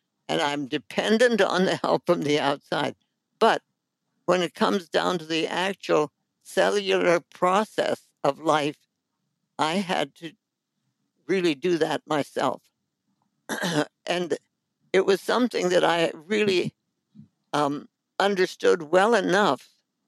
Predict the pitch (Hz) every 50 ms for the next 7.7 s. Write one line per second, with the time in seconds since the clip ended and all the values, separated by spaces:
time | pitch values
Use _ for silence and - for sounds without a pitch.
0 | _ _ _ _ _ - 165 180 - - - 175 180 185 180 - 196 185 - -
1 | _ _ _ _ _ _ _ _ _ - - 214 190 202 185 - - - _ _
2 | _ - 185 175 165 151 139 165 160 165 165 _ - - 175 175 175 165 160 156
3 | 143 _ _ _ _ _ _ _ _ _ _ _ - - 208 190 208 - - 165
4 | 143 - - - - _ _ _ _ _ _ _ - - 160 165 156 202 - 170
5 | 165 143 139 185 190 196 190 175 165 165 147 151 139 - - - - 170 160 147
6 | 131 113 - _ _ _ _ _ _ - 151 - - 185 151 - 226 208 196 196
7 | 190 185 180 156 147 185 202 202 196 175 143 143 147